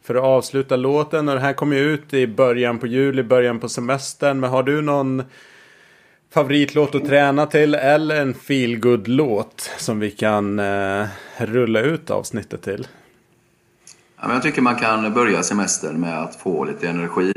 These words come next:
Speaker 2: Så jag, jag, jag tycker man kan <laughs> köra Weekend med Skoter. Och,
Speaker 1: Yes.
Speaker 2: eh, den symboliserar mig ganska mycket faktiskt. Den är lite barnslig.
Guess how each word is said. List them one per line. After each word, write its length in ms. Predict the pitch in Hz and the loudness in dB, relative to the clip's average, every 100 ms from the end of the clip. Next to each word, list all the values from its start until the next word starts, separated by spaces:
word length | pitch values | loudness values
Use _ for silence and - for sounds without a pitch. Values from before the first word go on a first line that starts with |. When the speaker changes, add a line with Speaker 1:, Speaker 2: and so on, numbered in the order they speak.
| 90 | -4
Speaker 2:
Så 160 | - | -4
jag, 420 | 98 104 107 95 110 | 0 2 2 2 4
jag, 320 | 113 117 117 | 4 4 0
jag 140 | 127 127 | -4 -4
tycker 220 | 123 120 | -4 -4
man 160 | 117 | -2
kan 260 | 160 - 147 | -2 0 0
<laughs> 0 | |
köra 500 | - 123 113 90 95 - - _ | 2 2 2 2 -2 -6 -20 _
Weekend 680 | 117 131 98 - 95 98 98 | 2 2 2 0 -2 0 0
med 160 | 98 92 | 0 0
Skoter. 580 | 107 85 - 85 87 - _ _ _ _ _ _ _ _ - | -2 -2 -2 -2 -2 -6 _ _ _ _ _ _ _ _ -2
Och, 340 | 101 107 107 - | 2 2 -2 -6
Speaker 1:
Yes. 380 | 101 104 104 104 | 0 0 0 -4
Speaker 2:
eh, 80 | 104 | -2
den 160 | 120 | 0
symboliserar 640 | 120 131 127 127 123 107 113 | 2 2 2 2 4 4 2
mig 240 | 104 95 | 2 2
ganska 260 | 101 101 92 | 0 -2 -2
mycket 240 | 98 87 | -2 -2
faktiskt. 420 | 92 - 78 71 | -4 -4 -6 -6
Den 120 | 101 101 | -2 0
är 280 | 98 95 | 0 -4
lite 180 | 101 101 | -4 -2
barnslig. 640 | 101 117 101 - 101 104 | 2 2 2 0 2 0